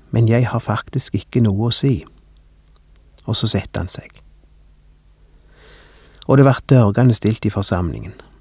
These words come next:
Og etter noen sekunds stillhet reiste han seg igjen og gikk fram til mikrofonen og sa, «Hvis jeg får noe å si senere, skal jeg komme tilbake og si det.»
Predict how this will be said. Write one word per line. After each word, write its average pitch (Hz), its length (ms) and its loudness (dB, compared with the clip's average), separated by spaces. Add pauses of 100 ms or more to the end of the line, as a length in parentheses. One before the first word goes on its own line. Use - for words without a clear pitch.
(680)
Og 139 80 4
etter 139 240 4
noen 131 180 6
sekunds 131 560 2 (100)
stillhet 131 600 2
reiste 123 320 0
han 123 100 2
seg 120 160 0
igjen 120 320 0 (320)
og 117 100 2
gikk 113 220 0
fram 113 240 0
til 113 160 0
mikrofonen 104 600 -4 (100)
og 113 100 -8
sa, 101 200 -4 (1400)
«Hvis 147 320 4
jeg 143 140 4
får 139 460 2 (180)
noe 117 320 4
å 123 100 -4
si 120 320 2
senere, 113 600 0 (340)
skal - 320 0
jeg - 80 -4
komme 107 240 0
tilbake 107 640 -4
og 117 100 -4
si 117 220 0
det.» 98 180 -10